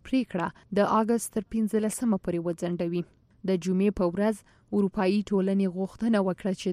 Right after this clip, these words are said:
د اسرائیل د کریم شولوم پوله دې بیرته پرانستل شي، کومه چې د تیرې دوشنبې راهیسې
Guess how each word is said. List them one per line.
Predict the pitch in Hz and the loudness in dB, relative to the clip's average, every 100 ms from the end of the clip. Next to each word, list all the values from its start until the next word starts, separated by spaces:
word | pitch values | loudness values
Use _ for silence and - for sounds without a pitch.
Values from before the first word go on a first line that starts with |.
| 180 | -2
د | 175 185 | -2 -2
اسرائیل | - 190 180 214 214 | -4 -4 0 0 0
د | 190 - 185 | -2 -2 -2
کریم | 185 190 - | 0 -2 -2
شولوم | 180 190 226 220 - | -2 2 2 2 -2
پوله | - 233 180 180 | -2 0 2 0
دې | 175 196 196 202 | 0 0 2 0
بیرته | 190 185 175 208 | 0 -2 -6 -4
پرانستل | 170 170 - 170 170 | -4 -4 -4 -4 -4
شي، | - 180 - - | -2 -4 -4 -12
کومه | - 208 196 | 0 0 0
چې | - 185 185 | 0 0 0
د | 180 | -4
تیرې | - 180 185 175 | 0 0 0 0
دوشنبې | 185 - 180 180 190 180 | -6 -4 -4 0 0 -2
راهیسې | 180 196 | -4 -6